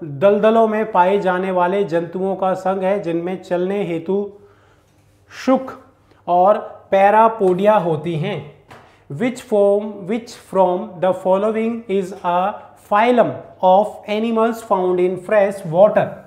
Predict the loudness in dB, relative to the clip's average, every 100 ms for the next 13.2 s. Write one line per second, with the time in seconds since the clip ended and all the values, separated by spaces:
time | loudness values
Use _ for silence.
0 | -20 _ _ _ _ _ _ -6 0 2
1 | 2 0 -6 -4 -2 -2 -6 -14 -20 -20
2 | _ _ _ _ _ -8 -4 -2 -4 -10
3 | -20 -18 -6 -4 -4 -8 -20 -8 -4 2
4 | 4 2 -2 2 4 4 -4 -14 -20 _
5 | _ -14 -10 -10 -8 -8 -8 -16 _ _
6 | _ _ _ _ _ _ _ _ _ _
7 | -2 0 2 2 0 -2 -8 -12 -6 -6
8 | -6 -10 _ _ _ _ _ -4 2 4
9 | 4 0 -4 -2 2 2 4 2 4 4
10 | 4 0 2 4 6 6 4 4 6 4
11 | 4 -10 -20 -20 _ _ _ 2 6 6
12 | 4 2 2 4 4 2 -8 -2 -2 0
13 | -4